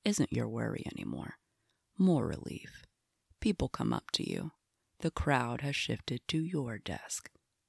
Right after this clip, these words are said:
They're nice. They say the right things. They're outraged. They're sad. They're slightly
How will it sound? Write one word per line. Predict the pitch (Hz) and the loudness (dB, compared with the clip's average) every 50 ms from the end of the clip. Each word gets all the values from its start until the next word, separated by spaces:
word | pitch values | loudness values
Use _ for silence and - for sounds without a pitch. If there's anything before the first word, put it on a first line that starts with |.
| _ _ _ - | _ _ _ 0
They're | - 226 | 2 4
nice. | 226 233 247 196 - - - - - - - _ _ _ _ _ - | 4 4 2 0 -2 -4 -6 -6 -6 -6 -6 _ _ _ _ _ 4
They | - 160 156 | 6 6 6
say | - - - - 139 131 | 6 2 2 2 0 0
the | 123 123 110 | -2 -2 -4
right | 113 110 - - - | -4 -6 -8 -10 -10
things. | - - 110 - 107 113 - - - - - - _ _ - | -6 -4 -4 -2 -4 -6 -8 -12 -14 -14 -14 -14 _ _ -2
They're | - 160 - - | 0 0 0 0
outraged. | - 185 165 - - - - - - - - - - - - _ _ _ - | 0 -2 -2 -2 -6 -8 -8 -8 -8 -6 -4 -4 -4 -4 -6 _ _ _ -4
They're | - 180 180 | -2 -2 0
sad. | - - - 185 156 - - - - - _ _ _ _ _ _ _ _ - | 0 -2 -2 -2 -2 -2 -4 -6 -8 -10 _ _ _ _ _ _ _ _ -2
They're | 143 143 | 0 0
slightly | 143 - - - 202 202 170 - 113 | 2 0 0 0 0 0 0 0 -2